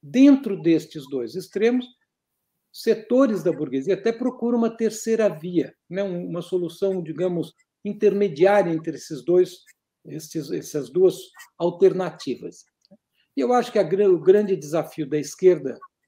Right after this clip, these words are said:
contra a ordem, né, da esquerda revolucionária, é, é, unificar para ter força mínima e apresentar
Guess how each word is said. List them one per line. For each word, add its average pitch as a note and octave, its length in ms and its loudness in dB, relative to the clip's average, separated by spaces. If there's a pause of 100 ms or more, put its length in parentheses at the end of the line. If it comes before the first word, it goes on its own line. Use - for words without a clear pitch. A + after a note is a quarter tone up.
(260)
contra A3 400 4
a A#2+ 120 -4
ordem, D#3 360 4
né, D#3 160 -6
da D3+ 120 -6
esquerda C3 500 -8
revolucionária, D#3 960 -4 (580)
é, G3 380 -2 (640)
é, C3 420 -2 (100)
unificar A3 960 -2 (540)
para D#3 100 -2
ter E3 200 -2
força F3+ 420 -2
mínima G3 580 -2 (420)
e G3+ 100 0
apresentar G#3 1080 0